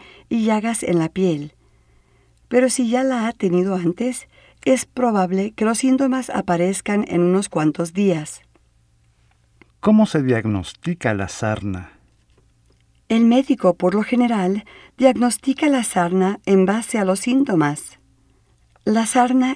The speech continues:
Speaker 1: es especialmente probable si usted ha tenido contacto estrecho con otras personas que tienen síntomas similares. En ocasiones,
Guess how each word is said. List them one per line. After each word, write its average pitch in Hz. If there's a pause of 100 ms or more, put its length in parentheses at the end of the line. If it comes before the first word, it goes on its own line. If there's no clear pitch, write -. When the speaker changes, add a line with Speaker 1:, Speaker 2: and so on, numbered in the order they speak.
(140)
Speaker 1:
es 247
especialmente 202
probable 156
si -
usted 226
ha 190
tenido 190
contacto 180
estrecho 247 (280)
con 214
otras 269
personas 180
que 180
tienen 165
síntomas 190
similares. 180 (1500)
En 202
ocasiones, 190